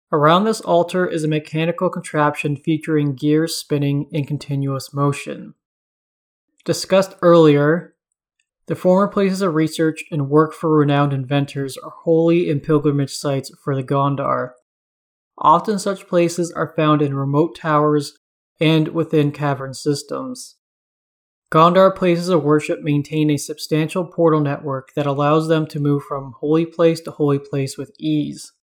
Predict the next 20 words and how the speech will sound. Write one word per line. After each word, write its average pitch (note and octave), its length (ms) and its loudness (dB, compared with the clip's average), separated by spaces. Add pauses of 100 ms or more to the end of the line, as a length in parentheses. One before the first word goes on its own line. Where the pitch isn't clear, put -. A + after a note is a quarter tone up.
(720)
This E3 300 0
primarily E3 720 2
allows D3 440 2
for - 120 -16
the - 160 -20
easy F3 440 -4
and D#3 80 -8
quick E3 300 -2
exchange D3 540 0
of C#3+ 80 -8
information C#3 840 -4 (480)
about D3+ 320 0
new D#3+ 160 0
inventions C#3+ 720 -2
and C#3 220 -10
creations. C#3 880 -6 (1080)
Specific F3+ 1040 0
places D#3 400 2
of C#3+ 120 0
worship. C3+ 560 -2